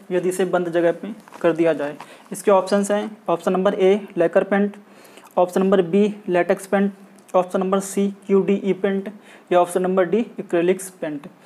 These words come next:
तो इसका करेक्ट आंसर होगा ऑप्शन नंबर ए। दोस्तों, अगर लेकर पेंट को बंद जगह पे कर दिया जाए तो यह जहरीला साबित हो सकता है। च-, चलते हैं अगले प्रश्न की तरफ। प्रश्न नंबर दो, फ्लैकिंग पेंट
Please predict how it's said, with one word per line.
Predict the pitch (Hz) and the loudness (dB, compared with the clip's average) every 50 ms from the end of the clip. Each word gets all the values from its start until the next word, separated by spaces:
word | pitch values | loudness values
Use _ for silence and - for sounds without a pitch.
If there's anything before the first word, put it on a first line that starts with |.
| - - - _ - | -20 -20 -20 _ -6
तो | - | -4
इसका | 170 170 175 208 196 | -4 -2 0 0 0
करेक्ट | 196 202 196 196 - 190 | 2 2 0 2 2 0
आंसर | 185 185 185 202 196 | 0 0 0 -2 -2
होगा | 196 190 196 208 208 208 - | 0 2 0 0 0 -2 -4
ऑप्शन | 180 175 - 190 | -6 -6 -4 -4
नंबर | 185 185 180 190 180 | -4 -2 -2 -2 -2
ए। | - 175 160 147 - - - - _ _ _ _ _ _ _ _ _ _ _ _ _ _ _ _ _ _ _ _ _ _ _ - 190 | -2 -4 -4 -4 -6 -14 -20 -20 _ _ _ _ _ _ _ _ _ _ _ _ _ _ _ _ _ _ _ _ _ _ _ -10 -4
दोस्तों, | 165 180 180 180 - 214 | -2 -2 -2 0 0 2
अगर | 202 | 4
लेकर | 202 190 185 180 185 208 | 4 6 6 4 4 0
पेंट | 208 - 208 190 180 | 0 0 -2 -2 -2
को | - - 196 | 0 0 0
बंद | 170 196 196 196 196 | 2 2 0 2 2
जगह | 180 180 175 190 | 2 2 2 0
पे | 185 202 190 | 0 0 0
कर | 190 175 170 | 2 2 2
दिया | 170 180 180 | 4 2 2
जाए | 180 180 185 202 208 - - - - - - - | 4 4 2 2 0 -4 -14 -20 -20 -20 -10 -4
तो | 180 | -2
यह | 175 | 0
जहरीला | 175 170 165 160 160 160 185 185 | 0 0 0 0 0 -2 -2 -2
साबित | 180 170 160 165 170 165 - - | -2 -2 -2 -2 -4 -8 -10 -16
हो | 160 | -16
सकता | 160 151 - - 143 | -16 -16 -16 -14 -14
है। | 139 139 135 - - - - - - _ _ _ _ _ _ _ _ _ _ _ _ _ _ _ _ _ _ _ _ - _ - - - _ _ _ - | -14 -14 -16 -20 -20 -20 -20 -20 -20 _ _ _ _ _ _ _ _ _ _ _ _ _ _ _ _ _ _ _ _ -20 _ -20 -20 -20 _ _ _ -20
च-, | - - - _ _ _ _ _ - | -20 -20 -20 _ _ _ _ _ -2
चलते | 175 170 170 - 202 | -2 -2 0 0 0
हैं | 196 | 0
अगले | 180 185 185 | 2 0 0
प्रश्न | 185 196 196 196 202 | 0 -2 -4 -2 -4
की | 196 | -6
तरफ। | 185 185 196 202 196 | -2 0 0 0 0
प्रश्न | - 185 180 190 196 | 0 -4 -4 -4 -4
नंबर | 180 185 190 175 | -2 0 0 0
दो, | 165 180 185 196 196 196 - - - - - _ | 2 2 2 2 0 -4 -10 -18 -20 -20 -20 _
फ्लैकिंग | - - - 190 180 170 175 202 196 | -12 -4 0 2 2 2 0 -2 -2
पेंट | 202 202 196 208 208 208 - | 0 0 0 0 -2 -4 -10